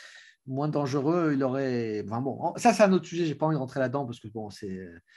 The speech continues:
Speaker 1: c'est,
Speaker 2: puis,
Speaker 1: euh,
Speaker 2: c'est pas comparable. Il y en a un qui fait quelque chose qui est légal, il y en a un qui fait quelque chose qui est illégal. Là, enfin, pour moi, vraiment, on peut pas faire semblant que les législations, ça n'existe pas. S'il y a des règles qui sont mises en place,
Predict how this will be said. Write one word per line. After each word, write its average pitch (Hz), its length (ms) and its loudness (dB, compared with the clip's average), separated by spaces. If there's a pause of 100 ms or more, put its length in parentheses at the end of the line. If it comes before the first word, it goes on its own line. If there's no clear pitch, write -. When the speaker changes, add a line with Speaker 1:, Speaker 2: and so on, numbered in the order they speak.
(640)
Speaker 1:
c'est, 240 160 -8
Speaker 2:
puis, 294 100 -6
Speaker 1:
euh, - 80 -6
Speaker 2:
c'est 269 140 -4
pas 415 100 -2
comparable. 294 540 2
Il 240 60 -4
y 226 100 4
en 220 80 -2
a 220 120 -6
un 349 100 4
qui 262 140 -16
fait 220 100 -8
quelque 208 260 -2
chose 302 200 -4
qui - 120 -14
est 214 100 -6
légal, 190 320 0
il 320 80 0
y 220 60 0
en 180 100 -4
a 233 60 -2
un - 20 0
qui 214 160 -6
fait 190 60 -14
quelque 190 200 -8
chose 311 200 -6
qui - 80 -6
est 196 60 -2
illégal. 208 360 -2 (320)
Là, 196 240 -2
enfin, 196 220 -6
pour 226 160 -8
moi, 330 200 2
vraiment, 302 440 2
on 208 120 -2
peut 208 160 -2
pas 359 160 2
faire 311 160 -4
semblant 247 300 0
que 330 100 -4
les 233 100 0
législations, 202 360 -2
ça 285 80 -4
n'existe 226 460 -4
pas. 427 160 -2
S'il 269 180 -2
y - 20 0
a 202 40 0
des 226 80 0
règles 285 180 -2
qui - 80 -20
sont 254 100 -12
mises 220 100 -2
en 196 60 -4
place, 269 200 0